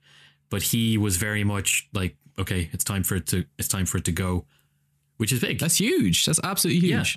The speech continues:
Speaker 1: Yeah. Uh, his party is quite conservative. There are a lot of people in his party that don't agree with that stance. And I think what's gonna happen is, is that the political parties aren't going to try and enforce,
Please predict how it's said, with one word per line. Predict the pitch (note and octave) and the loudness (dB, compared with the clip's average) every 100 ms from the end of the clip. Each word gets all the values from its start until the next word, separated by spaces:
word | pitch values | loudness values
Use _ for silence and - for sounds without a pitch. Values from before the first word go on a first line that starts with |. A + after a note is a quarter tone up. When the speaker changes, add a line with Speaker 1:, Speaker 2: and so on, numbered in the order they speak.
| - | -6
Speaker 1:
Yeah. | - D3 C#3+ | -2 0 2
Uh, | |
his | F3+ | 2
party | F3+ G3 F#3+ D3+ | 0 0 2 2
is | D#3 D3 | 2 0
quite | D#3 D3 | 0 0
conservative. | C3 C3+ C3 G#2+ G#2 F#2+ - | 2 2 0 0 0 -2 -4
There | A2+ | -2
are | A2 | -2
a | |
lot | A#2 A#2+ | -2 -2
of | |
people | B2 - | -2 0
in | A2+ | 0
his | G2+ | 0
party | - A2+ A2 | -2 -2 0
that | G2 | 0
don't | G#2+ G#2+ | 0 -2
agree | A#2 A2 | 0 0
with | G2+ | 0
that | G2 F#2+ | -2 -2
stance. | - G#2 G2+ - | -2 0 0 0
And | A#2 | 0
I | |
think | A#2 D#3 | 0 0
what's | C#3+ - | 0 0
gonna | B2 | 0
happen | B2+ C3 G#2+ | -2 0 0
is, | G2+ F#2 | 2 2
is | F#2+ | 0
that | G#2 | -4
the | - | -4
political | A2 G2+ F#2+ | -4 -2 -2
parties | G#2 G2+ G2 - | -2 0 0 0
aren't | G#2+ A2 - | -2 -4 -4
going | G#2+ G2 | -4 -2
to | - | -4
try | G#2+ G#2 | -4 0
and | G2 | 2
enforce, | F#2+ - G2+ G2+ G2+ - - - | 2 0 -2 -2 0 0 0 -2